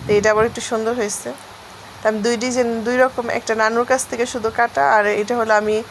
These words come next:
নিজের কি মনের ই থেকে এইভাবেই করছি, বানাইলাম। তো আসলে আমার ক-, মনের কষ্টগুলো আপনাদের সাথে শেয়ার করলাম।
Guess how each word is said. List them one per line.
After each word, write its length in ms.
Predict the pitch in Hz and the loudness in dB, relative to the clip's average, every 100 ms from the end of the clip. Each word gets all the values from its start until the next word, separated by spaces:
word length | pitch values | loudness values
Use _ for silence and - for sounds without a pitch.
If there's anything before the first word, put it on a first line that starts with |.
| - - - - - | -16 -18 -18 -16 -4
নিজের 640 | 220 220 247 240 240 233 | -2 2 6 8 8 6
কি 340 | 233 226 226 220 | 2 -4 -2 0
মনের 420 | 226 233 247 285 | 4 4 4 2
ই 100 | 269 247 | -2 -4
থেকে 180 | 285 220 | -4 0
এইভাবেই 400 | 233 262 214 226 | 0 2 2 0
করছি, 460 | - 247 - 233 294 | -2 -4 -4 -6 -2
বানাইলাম। 440 | 240 208 208 214 311 - - - - - - - - - - - - - | 0 2 2 0 -2 -12 -8 -4 -2 -2 -6 -10 -12 -12 -14 -16 -12 -2
তো 60 | 220 214 220 | 2 4 2
আসলে 640 | 233 233 240 226 208 - - | 0 4 6 6 4 -2 -2
আমার 220 | - 247 254 | 0 2 2
ক-, 120 | 277 | 2
মনের 340 | 240 254 285 | 4 6 6
কষ্টগুলো 460 | 330 330 - 311 311 | 4 2 2 2 2
আপনাদের 280 | 269 269 269 | 4 2 2
সাথে 220 | 294 254 | 0 -2
শেয়ার 260 | - 269 247 | 2 2 2
করলাম। 380 | 240 240 247 | 2 2 2